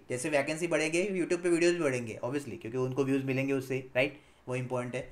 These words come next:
मेरे तरह एक दो vacancy पे कोई video नहीं बनाता, <laughs> ओके, बहुत rare लोग होंगे जो बनाते होंगे, लेकिन main क्या है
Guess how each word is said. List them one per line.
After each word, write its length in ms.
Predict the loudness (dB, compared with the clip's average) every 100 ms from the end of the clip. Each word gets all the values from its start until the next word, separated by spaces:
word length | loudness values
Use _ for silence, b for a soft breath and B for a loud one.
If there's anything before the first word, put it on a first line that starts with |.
| b b b
मेरे 240 | -2 0
तरह 340 | 4 6 6 4
एक 100 | 2
दो 100 | 4
vacancy 300 | 4 2 -2
पे 80 | 2
कोई 160 | 4
video 240 | 4 4 2
नहीं 140 | 2
बनाता, 360 | 2 2 0 2
<laughs> 60 | 4
ओके, 160 | 4 4
बहुत 280 | 2 2
rare 220 | 2 2 2
लोग 160 | 2
होंगे 180 | 0 -2
जो 200 | -2 -4
बनाते 260 | -4 -4 -4
होंगे, 260 | -4 -6 -8 b b b b -2
लेकिन 300 | 2 2 2
main 260 | 4 2 6
क्या 160 | 8
है 160 | 10